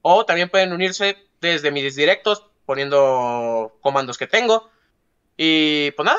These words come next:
nada más tengo el Instagram también. Ah, cierto, se me había olvidado. Tenían, tengo Instagram también, que es soy barra baja Tatan. Y pues nada, son todas mis redes sociales que tengo por el momento. Esperemos que se puedan expandir un poquito más, que se pueda meter, no sé, un Twitter por ahí, un Facebook. Pero por el momento nada más tenemos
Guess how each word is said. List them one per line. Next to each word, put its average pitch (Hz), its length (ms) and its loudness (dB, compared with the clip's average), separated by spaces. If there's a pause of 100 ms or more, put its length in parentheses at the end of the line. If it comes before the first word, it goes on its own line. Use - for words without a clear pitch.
nada 262 120 0
más 262 120 -8
tengo 247 220 0
el 233 80 0
Instagram 208 380 -2
también. 196 320 -4
Ah, 135 120 -2
cierto, 139 260 -8
se 139 60 -12
me 120 100 -8
había 131 80 -2
olvidado. 156 380 -4
Tenían, 139 300 0
tengo 175 240 4
Instagram 196 320 2
también, 196 260 2
que 175 220 2
es 165 80 -4 (100)
soy 196 160 4
barra 175 180 4
baja 175 120 -2
Tatan. 226 300 -2 (1040)
Y 139 340 -6
pues 156 140 -8
nada, 196 160 2
son 185 160 -10
todas 208 160 0
mis 190 80 2
redes 190 160 2
sociales 185 240 -2
que 185 80 -8
tengo 185 180 -2
por 165 120 0
el 165 60 0
momento. 214 480 0 (160)
Esperemos 196 560 2
que 180 220 2
se 175 140 -4
puedan 214 160 2
expandir 214 320 0
un 240 80 -4
poquito 247 260 -2
más, 285 240 0 (600)
que 190 120 -4
se 190 80 -8
pueda 233 160 4
meter, 233 300 0
no 226 120 -2
sé, 226 200 0
un 233 180 0
Twitter 277 460 0
por 285 120 6
ahí, 311 320 0 (280)
un 277 180 -4
Facebook. 330 460 -2 (500)
Pero 190 160 0
por 202 80 2
el 190 80 2
momento 240 680 2
nada 190 200 0
más 202 160 0
tenemos 202 540 0